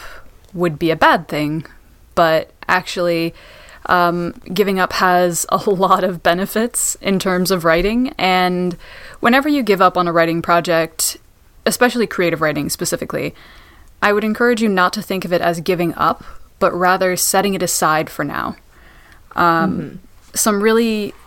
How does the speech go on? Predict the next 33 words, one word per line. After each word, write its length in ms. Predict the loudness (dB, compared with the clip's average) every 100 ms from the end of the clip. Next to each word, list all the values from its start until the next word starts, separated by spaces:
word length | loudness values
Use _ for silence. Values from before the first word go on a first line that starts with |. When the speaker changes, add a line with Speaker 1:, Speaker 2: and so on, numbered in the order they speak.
| -20 -20 -2
Speaker 1:
good 320 | 0 2 2
reasons 760 | 0 0 0 0 -2 -2 -2 -4
to 400 | -2 2 2 2
set 240 | 0 0
a 40 | 0
project 420 | 0 0 -2 -4
aside 380 | -2 0 0 0
include 720 | -4 -4 -2 0 0 -2 -6 -4
ideas 500 | -4 -2 0 0 -2
being 260 | -2 -2 0
only 200 | -2 -4
partially 440 | -2 -2 -2 -6
formed. 600 | -6 -2 -2 0 0 0 -4 -20 -20 -20 -20 -20 -20 -6
Uh, 160 | -2 -2
so 160 | 0
you 120 | -2
have 260 | -2 -6 -6
kind 580 | -10 -8 -4 0 0 0
of 120 | -2
an 100 | -2
idea 760 | -4 -6 -16 _ -6 0 2 4 2
of 280 | 0 -4 -8 _ -10
kind 400 | -4 0 2 2
of 100 | 0
what 160 | -2
you 100 | 2
want 160 | 2 2
to 40 | 0
say, 520 | 0 2 4 0 -4 -14 -20 -20 -6 0
but 120 | 2
you 220 | 0 -6 0
don't 320 | 2 2 0
really 840 | -6 0 2 2 2 0 -2 -4